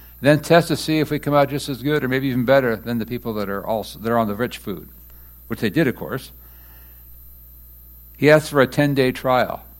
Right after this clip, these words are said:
Now, probably it wasn't literally ten days. I don't know if any, any results would show up in ten days, but it showed that there was a definite end to the period of time, that it wasn't gonna last forever. It's gonna be a test that had a duration.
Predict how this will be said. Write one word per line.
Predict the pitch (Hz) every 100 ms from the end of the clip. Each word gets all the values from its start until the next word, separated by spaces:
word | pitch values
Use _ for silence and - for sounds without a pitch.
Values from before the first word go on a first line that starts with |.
| -
Now, | 131
probably | 170 185
it | 151
wasn't | 151 135 127
literally | 147 120
ten | 113 139 117
days. | 135 117 113
I |
don't | 120 120
know | 120
if | - -
any, | 117 107 113
any | 113 107
results | 110 127 131 120
would | 104
show | 156 156
up | 143
in | 98
ten | - 92
days, | 87 85 92 - - - - -
but | 139
it | 120
showed | 185 185
that |
there | 151
was | 139
a | 123
definite | 131 135 117 -
end | 123 131 98 - - - -
to | -
the | 117
period | - 120 117
of | 107
time, | 123 110 85 - - - - - - - - - -
that | 113
it | 123
wasn't | 143 139
gonna | 127
last | 120 117 -
forever. | 123 123 113
It's | 107
gonna | 127 107
be | 110
a | 92
test | - 131 -
that | 98
had | 110
a | 98
duration. | 101 98 98 - -